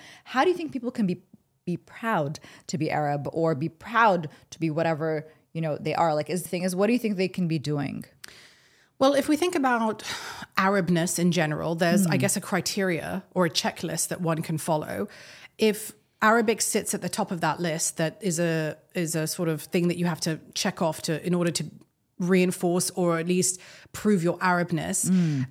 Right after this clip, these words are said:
Speaker 2: go down that list and find other aspects of what makes you Arab and lean into those. So
Speaker 1: Right.
Speaker 2: for me, it's like, if I talk about, for example, Emirati identity,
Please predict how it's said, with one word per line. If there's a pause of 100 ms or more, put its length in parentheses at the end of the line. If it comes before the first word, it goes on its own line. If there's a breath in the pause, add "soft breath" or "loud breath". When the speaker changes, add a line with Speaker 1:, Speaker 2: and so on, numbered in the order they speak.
Speaker 2:
go
down
that
list
and
find
other
aspects
of
what (240)
makes
you
Arab
and (220)
lean
into
those.
So
Speaker 1:
Right. (220 loud breath)
Speaker 2:
for
me,
it's
like,
if
I
talk
about,
for
example,
Emirati
identity,